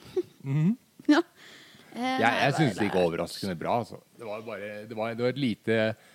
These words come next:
Speaker 2: altså, jeg tror jo ikke helt på
Speaker 1: Ja,
Speaker 2: hell og
Speaker 1: men
Speaker 2: uhell, men
Speaker 1: men
Speaker 2: det var en
Speaker 1: Stian
Speaker 2: liten sånn her,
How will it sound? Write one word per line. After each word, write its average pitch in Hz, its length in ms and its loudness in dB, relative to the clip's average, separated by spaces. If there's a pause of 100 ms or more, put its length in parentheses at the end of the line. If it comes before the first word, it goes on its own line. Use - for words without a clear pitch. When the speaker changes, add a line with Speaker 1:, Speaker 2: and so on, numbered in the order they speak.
(220)
Speaker 2:
altså, 117 220 -6
jeg 123 100 -4
tror 113 160 -4
jo 101 80 -2
ikke 117 140 -12 (100)
helt 92 220 -2
på 240 80 0
Speaker 1:
Ja, 269 180 4
Speaker 2:
hell 302 300 6
og 320 60 6
Speaker 1:
men 320 140 8
Speaker 2:
uhell, - 200 4 (240)
men 277 200 6
Speaker 1:
men 294 180 4
Speaker 2:
det 302 100 4
var 247 180 2
en 330 60 0
Speaker 1:
Stian 320 320 4
Speaker 2:
liten 131 360 -6
sånn 127 220 -6
her, 104 200 -2